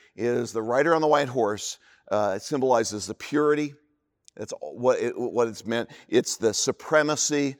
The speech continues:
the, the supreme leader. It's noble. There's something good about the rider on the white horse.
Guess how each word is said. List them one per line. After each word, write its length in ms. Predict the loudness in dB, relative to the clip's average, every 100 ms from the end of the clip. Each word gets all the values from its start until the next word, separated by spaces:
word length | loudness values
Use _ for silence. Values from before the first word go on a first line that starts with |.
| -12
the, 120 | -14
the 160 | -10 -6
supreme 600 | -6 -6 0 2 4 4
leader. 460 | 4 6 6 4 0 -20 -4
It's 300 | -4 -2 -4
noble. 920 | 6 12 12 12 10 8 6 0 -4
There's 180 | -2 0
something 400 | 0 0 -2 -4
good 300 | 2 4 6
about 400 | 4 4 2 0
the 100 | 0
rider 340 | 2 4 4
on 60 | 2
the 80 | 2
white 220 | 2 0
horse. 320 | 0 -4 -6